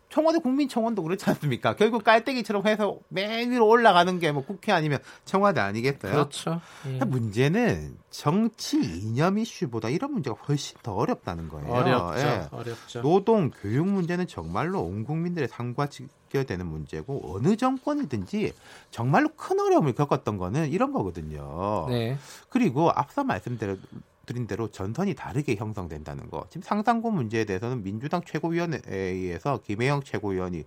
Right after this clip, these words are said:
Speaker 1: "문제 있다"
Speaker 2: 음흠.
Speaker 1: 그랬고, 정세균 전 국회의장, 뭐 민주당에서도 최고 고참급 중진 의원이지 않습니까?
Speaker 2: 네.
Speaker 1: 전북 출신으로 안 된다.
Speaker 2: 네.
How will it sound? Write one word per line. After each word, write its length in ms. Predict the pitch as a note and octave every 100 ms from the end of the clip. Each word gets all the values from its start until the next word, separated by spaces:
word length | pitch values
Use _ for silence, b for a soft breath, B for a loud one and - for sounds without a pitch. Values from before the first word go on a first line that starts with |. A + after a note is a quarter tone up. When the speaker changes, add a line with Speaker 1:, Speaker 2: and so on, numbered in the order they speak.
| b b
Speaker 1:
"문제 440 | C3 G#2+ F#2+ F2+
있다" 360 | A2+ - - - _ -
Speaker 2:
음흠. 280 | C3+ B2 A#2
Speaker 1:
그랬고, 380 | G2+ - D2+ - b b b
정세균 520 | - B2+ C3+ F#3 F#3+
전 160 | D3+ G#2+
국회의장, 640 | G2+ - G2 D#2 - C#2+ - -
뭐 320 | C#3 F3 E3+
민주당에서도 680 | C#3+ D3+ F3 F3+ D3 C#3 B2+
최고 360 | - - F3+
고참급 720 | F3 F#2 - D#3 D3+ - D#3 -
중진 340 | G2 F#2+ B2
의원이지 440 | F2 D#2+ E2+ E2
않습니까? 520 | D#2+ - D#2 - E2 -
Speaker 2:
네. 280 | B2 A#2+ C3+
Speaker 1:
전북 280 | A2+ A2+ B2+
출신으로 540 | B2 - F#2+ D#2+ D2 _ -
안 120 | F#2
된다. 680 | D3 G3 G2 D2 E2+ E2 C#2
Speaker 2:
네. 320 | B2+ A#2+ A#2